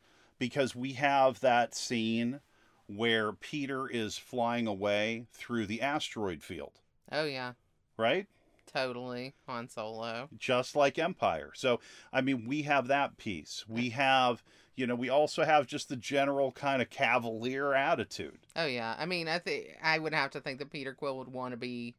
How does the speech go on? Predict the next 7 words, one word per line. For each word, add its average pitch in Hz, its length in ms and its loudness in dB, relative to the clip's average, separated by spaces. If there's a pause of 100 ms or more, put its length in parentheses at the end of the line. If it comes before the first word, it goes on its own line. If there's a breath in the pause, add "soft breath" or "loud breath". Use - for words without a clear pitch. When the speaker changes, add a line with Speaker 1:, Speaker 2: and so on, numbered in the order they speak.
(100)
Speaker 2:
like 131 240 -8
Han 117 240 -8
Solo. 95 680 -10
Speaker 1:
Oh, 196 200 4
sure 285 420 -6
he 107 80 -2
would. 76 360 -8